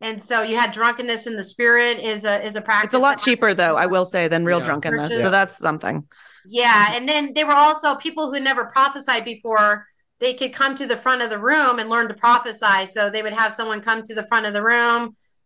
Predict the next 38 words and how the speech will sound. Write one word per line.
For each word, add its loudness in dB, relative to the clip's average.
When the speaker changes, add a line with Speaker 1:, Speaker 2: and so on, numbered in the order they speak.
Speaker 1:
and 0
pick -6
someone -2
in -4
the -2
audience 2
they -6
didn't -4
know 0
and -2
just -8
say 0
whatever 0
popped 2
into -14
their -2
head 0
as -4
a -4
prophetic -4
word -2
for -10
that 0
person. -2
And, -4
and -2
they 0
were 2
being -4
activated -2
in -6
the -2
prophetic -4
that 0
way. 0
And -4
they 0
were, -2